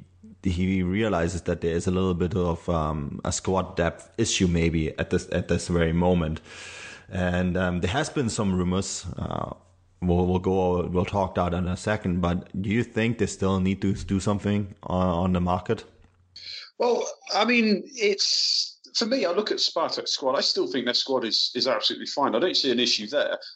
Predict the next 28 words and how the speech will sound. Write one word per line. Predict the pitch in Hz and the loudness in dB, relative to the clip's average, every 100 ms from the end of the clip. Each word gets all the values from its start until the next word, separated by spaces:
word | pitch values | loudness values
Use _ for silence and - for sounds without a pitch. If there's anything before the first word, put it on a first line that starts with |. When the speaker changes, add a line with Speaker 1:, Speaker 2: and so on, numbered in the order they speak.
| _ | _
Speaker 2:
I | 165 226 | -2 0
was | 208 | 2
actually | 175 147 131 | 2 2 0
just | 135 127 | 0 0
very | 131 135 117 | 0 0 0
surprised | - - 135 156 - - - - | -2 -2 -2 -2 -2 -4 -2 0
that, | 120 - - | 0 2 0
um, | 131 120 117 113 107 _ | 2 2 0 -2 -4 _
for | - 135 | -2 0
example, | 147 135 120 123 | 2 2 2 0
Jano | 123 135 131 123 | 2 0 2 2
Ananidze | 123 117 160 - 117 | 2 2 2 2 0
didn't | 98 95 95 | 0 -6 -2
get | 104 - | 0 0
a | |
run | 98 92 | 0 0
out. | 95 - - - | -2 -6 -12 -2
Um, | 107 101 101 - | 0 0 -2 -2
I | 131 | 0
don't | 151 | 2
know | 127 | 2
if | 117 101 - - _ | 2 2 -2 -6 _
he's | - 110 104 | -2 0 4
injured | 120 117 - | 4 2 2
yet | 117 - | 2 2
again, | - 123 135 110 90 | 0 0 2 0 0
but, | 95 - - - - | -2 -4 -12 -12 -12
um, | - 110 104 95 95 | -2 2 2 0 -4